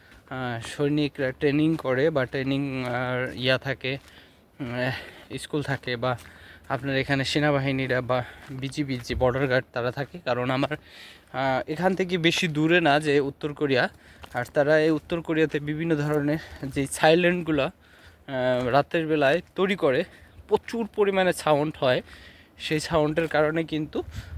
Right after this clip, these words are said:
এই এলাকাতে যারা বসবাস করে তাদের কিন্তু অনেক ধরনের রাত্রে ঘুমের সমস্যা হয়। আর, আহ, কারণ এখন যারা এখানে থাকে হয়তো থাকতে থাকতে তারা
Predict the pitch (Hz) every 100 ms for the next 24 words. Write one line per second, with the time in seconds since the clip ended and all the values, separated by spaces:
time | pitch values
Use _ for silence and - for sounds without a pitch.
0 | - - 165 - 165 175 - 190 - 180
1 | 135 123 127 156 214 190 - - 147 208
2 | 143 143 147 147 139 135 135 127 143 139
3 | 131 127 - 143 - 156 139 143 151 -
4 | 196 - 139 135 156 - - - - -
5 | - 156 143 - - 160 139 123 - -
6 | - - - 156 180 175 185 - 151 175
7 | 180 151 147 175 165 202 190 247 233 175
8 | 165 208 - - - - - 160 175 170
9 | 160 156 156 156